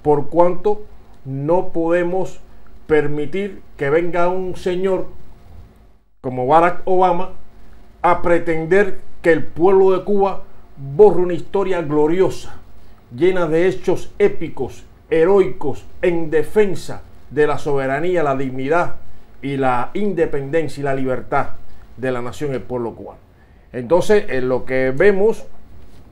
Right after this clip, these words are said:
es cómo tergiversa, la, esta prensa, pues, tergiversa, minimiza, eh, este excelente, brillante, eh, artículo de, del compañero Fidel y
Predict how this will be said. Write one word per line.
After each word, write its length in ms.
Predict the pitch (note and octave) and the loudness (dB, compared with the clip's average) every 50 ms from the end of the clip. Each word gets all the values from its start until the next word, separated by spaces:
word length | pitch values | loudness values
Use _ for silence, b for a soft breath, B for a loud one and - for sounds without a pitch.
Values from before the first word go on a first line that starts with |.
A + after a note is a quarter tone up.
| - - - - | -20 -12 -4 -2
es 140 | D#3+ E3 - - | 0 0 2 2
cómo 360 | - F#3+ G3+ G3+ G3+ G3+ - - - | 2 2 4 4 2 0 -2 -4 0
tergiversa, 800 | - E3 D#3 D3 - - C#3+ C#3+ D3+ F#3+ G3+ F3 C#3 - C3 A#2 | 4 4 4 6 4 2 0 0 0 0 0 0 -2 -2 -4 -4
la, 280 | A#2+ B2 A#2+ B2+ C3 - | -4 -4 -4 -4 -6 -6
esta 300 | D3 C#3+ - E3+ E3 - | -6 -6 -2 -2 0 0
prensa, 440 | - G3 G3 F#3 - A3 F#3+ - - | 0 0 0 0 0 0 0 0 0
pues, 240 | D3+ C#3 B2+ - - - | 0 -2 -4 -4 -8 -6
tergiversa, 840 | C#3+ C#3+ C3+ A#2+ B2+ C#3 E3+ G3+ F#3 - - - E3 D#3 D#3+ - B B B B B B | -6 -4 -4 -2 -2 0 0 0 2 2 0 2 2 2 2 0 B B B B B B
minimiza, 1080 | C3+ C#3+ D3+ D#3 D3+ D3+ D3+ D3+ D3 D3+ F3 G3+ G3 - - - D#3+ D#3+ E3+ - - b b b b b b b | -6 -4 -4 -2 -2 0 -2 -2 -2 -2 -2 -2 -2 -2 -2 0 0 2 2 0 -2 b b b b b b b
eh, 600 | - C#3 C#3+ C#3 C3+ C3 C3 C3 C3 C3 B2+ A#2+ - | -2 0 0 0 0 0 0 -2 -2 -4 -4 -4 -2
este 280 | C#3+ D#3 C#3+ - - F3 | -2 -2 0 0 0 0
excelente, 720 | E3+ F3 - - - D3+ D3 F3+ F#3+ F#3 D#3+ D3+ E3+ D#3 | 0 0 -2 -2 -2 0 0 0 0 0 -2 0 0 0
brillante, 760 | C3+ C3+ C3+ C#3 C3+ D#3+ F3 F3 E3 - - E3+ D#3+ C#3 - b b b b b | 0 0 -2 -4 0 0 0 2 2 0 -2 -2 -6 -6 -8 b b b b b
eh, 300 | - A#2+ A#2+ A#2+ A#2+ A#2 - | -10 -8 -8 -6 -6 -6 -4
artículo 720 | C#3 C3 B2 - - E3 E3 - - - D3+ C#3+ C3+ B2+ | -4 -4 -4 -4 -4 -4 -4 -6 -6 -6 -4 -4 -2 -2
de, 560 | B2 B2+ A#2+ A#2 A2 G#2+ G#2 G#2 G2+ - - - - - - - - | -2 -2 -4 -4 -6 -8 -10 -12 -14 -14 -18 -20 -20 -20 -20 -20 -12
del 160 | - C3 C3 | -10 -10 -8
compañero 540 | - - G#2+ G2+ A2 A2 A2+ A#2+ D3+ F3+ F#3+ | -8 -8 -12 -10 -10 -10 -6 -2 0 0 2
Fidel 480 | - - G#3 G3+ F#3 F3+ F#3 F#3+ - - - B B B B B B B B B B - - - | 2 0 2 4 4 4 4 4 2 0 -2 B B B B B B B B B B -16 -10 -6
y 280 | A3 B3+ C4+ C4 C4 | -4 -4 -4 -6 -8